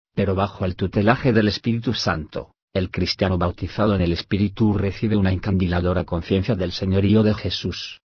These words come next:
Como los primeros cristianos, quedamos satisfechos ante el hecho de que es Dios encarnado.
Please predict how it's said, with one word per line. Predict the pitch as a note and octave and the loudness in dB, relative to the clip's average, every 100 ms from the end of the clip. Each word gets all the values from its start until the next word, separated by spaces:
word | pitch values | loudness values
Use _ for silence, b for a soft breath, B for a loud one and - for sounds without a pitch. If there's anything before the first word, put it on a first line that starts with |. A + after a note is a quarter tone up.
| _ _ - | _ _ -2
Como | A2+ G#2 | 2 4
los | F#2+ | 2
primeros | - G2+ G#2 B2+ - | 0 0 0 0 -2
cristianos, | - F2 - D2+ D2 C#2+ - - _ _ | -4 -4 -4 -4 -6 -8 -12 -16 _ _
quedamos | - A2 C#3 D3 | 2 4 4 2
satisfechos | C#3 G#2+ G#2+ - G2 G2 - | -2 -2 -2 0 0 0 -2
ante | G#2+ G#2+ | -2 0
el | G2 | 0
hecho | A2 G#2 | 0 -2
de | F2 | -4
que | - | -2
es | G#2+ F#2+ | -2 0
Dios | G#2+ G#2+ | 0 0
encarnado. | F#2+ E2+ F2 E2 D2+ D#2 - | -4 -4 -4 -4 -6 -10 -18